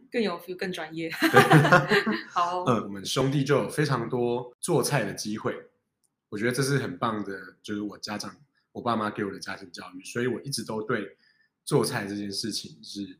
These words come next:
Speaker 2: 充满热情跟好奇心的。
Speaker 1: 嗯。
Speaker 2: 那我，我觉得自己是一个蛮充满正义感跟关心社会的人，而是要从社区开始，就可以做很多关心跟回馈的事情。那我觉得自己还不是很有能力，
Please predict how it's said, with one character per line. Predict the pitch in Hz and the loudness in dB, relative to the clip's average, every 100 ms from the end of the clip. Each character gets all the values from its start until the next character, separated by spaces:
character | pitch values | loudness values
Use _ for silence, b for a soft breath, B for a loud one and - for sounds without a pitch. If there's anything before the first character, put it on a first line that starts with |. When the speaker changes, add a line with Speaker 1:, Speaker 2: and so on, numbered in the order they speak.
| _ | _
Speaker 2:
充 | - 104 | -12 -8
满 | 107 - | -10 -10
热 | 110 104 | -10 -8
情 | - - - | -6 -8 -10
跟 | - 98 | -18 -12
好 | - 107 | -6 -6
奇 | - - | -4 -6
心 | - 82 | -8 -10
的。 | - | -6
Speaker 1:
嗯。 | 196 180 175 - _ _ | -2 -2 -6 -16 _ _
Speaker 2:
那 | 180 185 | 8 10
我， | 156 120 | 10 6
我 | 123 | 6
觉 | 180 | 6
得 | |
自 | 196 | 6
己 | 160 | 4
是 | 135 | 4
一 | 151 | 4
个 | 131 120 - | 4 2 -4
蛮 | 104 110 | -6 -6
充 | - | -2
满 | 135 101 - | -2 -2 -6
正 | 117 | -6
义 | 117 | -6
感 | 110 107 - | -6 -10 -12
跟 | - 101 98 98 | -14 -14 -16 -20
关 | - 104 | -12 -8
心 | 101 101 | -8 -8
社 | 98 110 | -8 -8
会 | 98 95 | -8 -12
的 | |
人， | - - b b - | -14 -20 b b -8
而 | |
是 | 107 120 | -2 0
要 | 117 | 0
从 | 107 92 87 95 _ _ _ _ | -2 -6 -16 -20 _ _ _ _
社 | - 180 | 0 4
区 | 156 143 | 4 4
开 | 139 131 | 2 2
始， | 131 - - - _ - | 2 0 -6 -18 _ -2
就 | 131 | -2
可 | 127 113 | 0 -2
以 | |
做 | - 127 | 0 -2
很 | 104 90 | -2 -6
多 | 104 | -8
关 | 104 113 104 | -4 -4 -4
心 | 104 104 | -8 -10
跟 | 104 101 | -10 -14
回 | - | -18
馈 | 87 110 92 | -10 -8 -6
的 | |
事 | - 101 | -6 -6
情。 | |
那 | 131 | -6
我 | |
觉 | 147 127 | -2 -2
得 | |
自 | 120 135 | 0 -2
己 | 123 95 | -2 -4
还 | - 98 95 - | -6 -10 -12 -12
不 | - | -10
是 | - 113 | -8 -4
很 | |
有 | 110 92 | -4 -6
能 | 90 95 | -12 -14
力， | 95 | -16